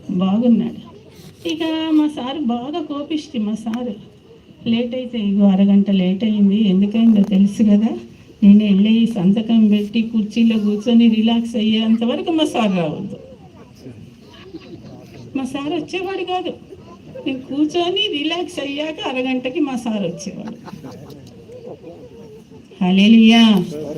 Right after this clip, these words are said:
పిల్లలకి జ్వరం వస్తే ఐదు గంటలకే హాస్పిటల్కి తీసుకెళ్లేదాన్ని. మా పాస్టర్ గారు మా ఇంటికి ఐదారు నెలలకు ఒక్క పూట వచ్చేవారు. అలా కనపడి వెళ్ళేవాళ్ళు అంతే.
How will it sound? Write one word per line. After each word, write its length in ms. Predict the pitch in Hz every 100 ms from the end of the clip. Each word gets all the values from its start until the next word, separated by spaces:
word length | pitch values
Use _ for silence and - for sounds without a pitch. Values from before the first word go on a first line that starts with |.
| 147 139 - - - -
పిల్లలకి 360 | 240 254 294
జ్వరం 340 | 240 226 254 254
వస్తే 260 | 233 -
ఐదు 320 | 247 240 294 311
గంటలకే 280 | 302 311
హాస్పిటల్కి 640 | 330 302 277 - 277 254 240
తీసుకెళ్లేదాన్ని. 760 | 240 - 208 185 180 175 175 - -
మా 100 | 247
పాస్టర్ 440 | 226 220 233 254
గారు 200 | 233 226
మా 140 | 220 202
ఇంటికి 540 | 208 220 226 208 196 - - - 208
ఐదారు 380 | 226 233 226
నెలలకు 400 | 220 220 247 277
ఒక్క 200 | 240 -
పూట 300 | 202 220 214
వచ్చేవారు. 520 | 247 - 214 185 170 - - - - - - -
అలా 160 | 233 247
కనపడి 480 | 240 262 285 349 359
వెళ్ళేవాళ్ళు 520 | 277 277 208 180 165 -
అంతే. 260 | 190 190 -